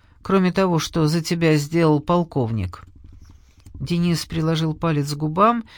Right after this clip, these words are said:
чтобы подвыпившие коллеги перестали гоготать. Они все сидели в машине и как раз собирались в больницу, в ту самую,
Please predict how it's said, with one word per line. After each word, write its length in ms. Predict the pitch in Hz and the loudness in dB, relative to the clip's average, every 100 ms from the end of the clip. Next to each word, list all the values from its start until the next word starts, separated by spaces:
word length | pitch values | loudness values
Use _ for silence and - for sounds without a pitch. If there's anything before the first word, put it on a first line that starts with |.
| - - - - | -20 -20 -20 -16
чтобы 580 | - 185 165 170 160 156 | -4 -2 2 4 4 2
подвыпившие 920 | 175 160 170 170 160 - - 160 151 | 0 2 0 0 -4 -4 0 2 2
коллеги 500 | 151 160 175 214 160 | 2 0 2 0 -2
перестали 520 | 156 151 147 185 165 | -2 -2 0 0 0
гоготать. 720 | 160 156 151 151 101 101 - - - - - - | 0 2 2 2 -2 -4 -10 -16 -20 -20 -20 -12
Они 180 | 190 277 | 0 0
все 200 | 294 302 | 2 0
сидели 380 | 269 180 151 151 | 0 2 2 2
в 80 | 147 | 0
машине 540 | 156 180 - 269 226 | 0 0 0 0 0
и 40 | 185 | 0
как 200 | 170 208 | -2 0
раз 200 | 254 262 | 0 0
собирались 520 | 190 160 180 208 170 | 0 0 2 0 2
в 40 | |
больницу, 560 | 160 147 120 92 - - | 2 2 2 -2 -6 -12
в 80 | - | -8
ту 140 | 262 | -8
самую, 640 | - 170 139 139 160 196 | -2 2 2 2 0 -4